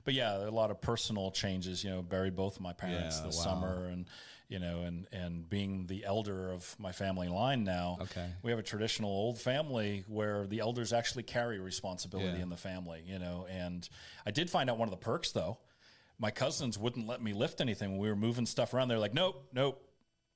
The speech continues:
Speaker 2: Okay,
Speaker 1: You,
Speaker 2: yeah.
Speaker 1: you,
Speaker 2: Well,
Speaker 1: you've
Speaker 2: that's
Speaker 1: earned the
Speaker 2: nice.
Speaker 1: right to not have to carry stuff. You tell us what you want and we'll move it. And I'm
Speaker 2: Yeah.
Speaker 1: like, "These are my fishing buddies. These are my
Speaker 2: Right.
Speaker 1: cousins I've grown up with." But they're like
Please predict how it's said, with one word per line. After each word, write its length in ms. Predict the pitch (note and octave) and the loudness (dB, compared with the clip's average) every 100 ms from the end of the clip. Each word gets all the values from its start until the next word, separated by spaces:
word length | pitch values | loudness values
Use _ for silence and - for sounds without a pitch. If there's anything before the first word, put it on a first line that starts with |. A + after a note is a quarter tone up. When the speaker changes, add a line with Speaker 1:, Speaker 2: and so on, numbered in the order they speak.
| _ _ | _ _
Speaker 2:
Okay, 400 | F3+ A3 F#3+ A3 F3+ | 0 4 4 6 6
Speaker 1:
You, 60 | |
Speaker 2:
yeah. 220 | F#3 A#3+ E3+ | 4 4 2
Speaker 1:
you, 60 | A#2 - - - - | 0 -8 -20 -20 -2
Speaker 2:
Well, 100 | G#2+ | 2
Speaker 1:
you've 60 | C#3+ | 4
Speaker 2:
that's 80 | E3 | 6
Speaker 1:
earned 100 | E3+ - | 6 4
the 40 | D#3+ | 4
Speaker 2:
nice. 20 | |
Speaker 1:
right 220 | D#3 D3 | 4 2
to 100 | D3+ | 0
not 240 | C#3 C#3+ | 4 4
have 260 | C3 C#3 - | 4 2 2
to 80 | B2+ | -2
carry 380 | - C3+ B2 A2 | 2 4 4 4
stuff. 260 | - G2+ | 2 2
You 80 | A2+ | 0
tell 220 | - C3 | 2 2
us 140 | B2+ B2+ | 2 0
what 140 | A#2+ | 0
you 80 | A#2+ | 2
want 200 | A#2 G#2+ | 2 2
and 80 | G#2+ | 2
we'll 100 | G#2+ | 2
move 260 | A2 G#2+ | 2 2
it. 120 | F#2+ G#2+ | 0 0
And 80 | G#2+ | 2
I'm 80 | |
Speaker 2:
Yeah. 60 | A#2 | 2
Speaker 1:
like, 280 | G2 F2 - - - - | 0 -4 -14 -20 -20 -6
"These 180 | G#3+ C#4 | 0 2
are 40 | |
my 120 | B2 F2+ | 2 2
fishing 400 | - - E4+ A2 | 2 2 0 0
buddies. 360 | G2+ D2+ D2 | 0 0 -2
These 180 | D3+ F3 | 0 2
are 40 | F3+ | 4
my 80 | |
Speaker 2:
Right. 80 | A2+ | 2
Speaker 1:
cousins 420 | F#2 A3 D#3 A#2 | 2 2 2 2
I've 120 | A2+ G#2 | 2 4
grown 220 | A2+ A2 | 4 4
up 180 | F#3+ - | 2 2
with." 280 | G2+ G#2+ G#2+ | 0 0 -2
But 140 | G#2 | 0
they're 120 | A#2+ | 2
like 220 | A#2+ A2+ | 2 0